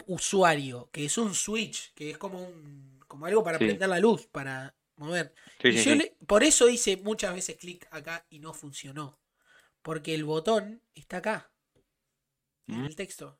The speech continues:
Speaker 1: Y eso sí es un bug. Porque este botón me da a mover,
Speaker 2: O
Speaker 1: o
Speaker 2: sea que
Speaker 1: sea
Speaker 2: si, si vos tocas, si, y si, si te parás en el punto blanco y lo gi-, lo movés para allá, no,
Speaker 1: No,
Speaker 2: no se
Speaker 1: tampoco.
Speaker 2: mueve.
Speaker 1: No, no, no, no hay
Speaker 2: Ah.
Speaker 1: acciones.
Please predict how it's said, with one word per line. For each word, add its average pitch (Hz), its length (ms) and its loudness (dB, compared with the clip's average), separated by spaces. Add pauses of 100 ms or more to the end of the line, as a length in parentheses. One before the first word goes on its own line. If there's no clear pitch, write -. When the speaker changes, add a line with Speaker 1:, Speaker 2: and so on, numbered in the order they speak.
(140)
Speaker 1:
Y 139 200 -16
eso 202 160 -14
sí 214 140 -16
es - 120 -20
un 131 80 -20
bug. - 80 -20 (540)
Porque 135 400 -18
este 196 240 -4
botón 185 520 2 (400)
me 143 160 -6
da 170 400 -2 (260)
a 139 140 -10
mover, 160 560 4
Speaker 2:
O 123 40 2
Speaker 1:
o - 40 0
Speaker 2:
sea 127 160 10
que 120 80 10
Speaker 1:
sea - 100 -2
Speaker 2:
si, 131 200 0
si - 200 4
vos 151 180 6
tocas, 147 300 8 (100)
si, 127 220 -2
y 120 40 4
si, 123 360 4
si 120 100 0
te 110 120 10
parás 139 240 8
en 139 60 6
el 120 80 4
punto 123 240 8
blanco 113 240 8
y - 20 4
lo 101 80 4
gi-, 104 200 0
lo 107 140 6
movés 107 160 12
para 120 140 8
allá, 135 120 8
no, 110 140 4
Speaker 1:
No, 170 160 0
Speaker 2:
no 101 120 0
se - 60 -2
Speaker 1:
tampoco. 123 80 4
Speaker 2:
mueve. 107 360 8
Speaker 1:
No, 240 240 -2
no, 311 300 -6
no, 220 380 -8
no 160 200 0
hay 160 160 0
Speaker 2:
Ah. 214 40 2
Speaker 1:
acciones. 208 720 -6